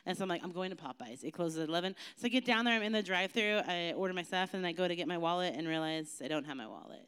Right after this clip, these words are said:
So guess what Heather did? I lost my wallet this weekend,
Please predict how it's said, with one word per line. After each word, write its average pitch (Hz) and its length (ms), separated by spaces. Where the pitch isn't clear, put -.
So 180 880
guess 180 180
what 262 120
Heather 302 240
did? 175 340
I 339 380
lost 311 260
my 302 100
wallet 214 340
this 214 180
weekend, 220 680